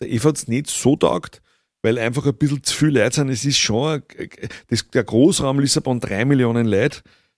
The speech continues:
die, die, die, die kehren, glaub ich, nur fünfhunderttausend, also die Altstadt.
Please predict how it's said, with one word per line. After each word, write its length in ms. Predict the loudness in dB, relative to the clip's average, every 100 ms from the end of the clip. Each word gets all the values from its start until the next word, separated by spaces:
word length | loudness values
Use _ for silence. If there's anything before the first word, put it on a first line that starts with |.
| _
die, 60 | -2
die, 240 | 0 -4 -2
die, 240 | -2 -4
die 140 | -8
kehren, 340 | -8 -4 -2 0
glaub 180 | 0 2
ich, 60 |
nur 140 | 2 2
fünfhunderttausend, 800 | -2 -2 -4 -4 -4 -4 -4 -4
also 140 | -2
die 100 | -2
Altstadt. 480 | -2 -2 -6 -8